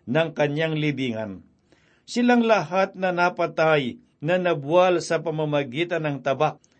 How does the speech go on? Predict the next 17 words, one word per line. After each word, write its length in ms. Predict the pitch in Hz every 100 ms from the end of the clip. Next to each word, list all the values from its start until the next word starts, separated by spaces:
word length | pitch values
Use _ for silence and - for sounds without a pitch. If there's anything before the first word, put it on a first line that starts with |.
| _
na 160 | 147 208
nagsibabang 800 | 214 185 190 202 185 180 220 175
hindi 340 | 180 170 156
mga 300 | 220 202 185
tuli 480 | 185 160 175 185 151
sa 160 | 175 170
pinakamalalim 1200 | 165 165 160 160 151 147 135 175 185 175 170 160
na 80 |
bahagi 560 | 160 147 131 131 170 196
ng 240 | 202 202
lupa, 480 | 208 196 196 196 143 - _ _ _
na 160 | 139 185
naghasik 720 | 190 180 135 170 165 175 175
ng 340 | 170 165 147 -
takot 320 | 185 180 170
sa 240 | - - 151
kanila 480 | 147 147 165 147